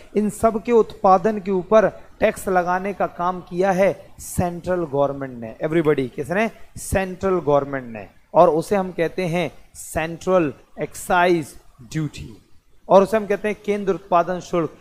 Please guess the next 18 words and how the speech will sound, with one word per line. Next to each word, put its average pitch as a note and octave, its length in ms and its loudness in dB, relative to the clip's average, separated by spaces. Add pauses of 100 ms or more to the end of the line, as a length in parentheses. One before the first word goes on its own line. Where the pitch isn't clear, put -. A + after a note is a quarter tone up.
(140)
हाँ, - 760 6
कुछ - 240 -4
चीज़ें G3 340 -4 (140)
छोड़कर, D#3 440 -6 (720)
जैसे F3 460 6 (460)
alcohol, D#3+ 680 4 (640)
narcotics, D3+ 920 2 (380)
toiletries, D#3+ 760 2 (380)
pharmaceutical, D#3+ 800 0 (400)
petroleum, C#3 580 -4 (460)
अगर F#3+ 240 8
हम A3 120 4 (100)
इन A#3+ 160 -2
चीज़ों G#3 340 -2
को G3+ 140 2
छोड़ E3 280 -2
दें E3+ 140 -4
तो A2+ 260 -14